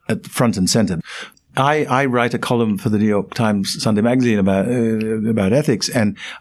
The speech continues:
from time to time recently, I've gotten letters from people saying,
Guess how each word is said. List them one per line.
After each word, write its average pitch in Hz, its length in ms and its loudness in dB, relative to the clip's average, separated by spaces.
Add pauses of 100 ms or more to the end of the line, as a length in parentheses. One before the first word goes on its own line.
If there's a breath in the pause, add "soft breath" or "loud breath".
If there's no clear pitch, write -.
(200)
from 135 180 0
time 170 200 2
to 131 60 -6
time 147 400 0
recently, 110 300 0
I've 117 260 -2
gotten 165 240 0
letters 156 320 2
from 131 100 2
people 110 180 0
saying, 113 360 0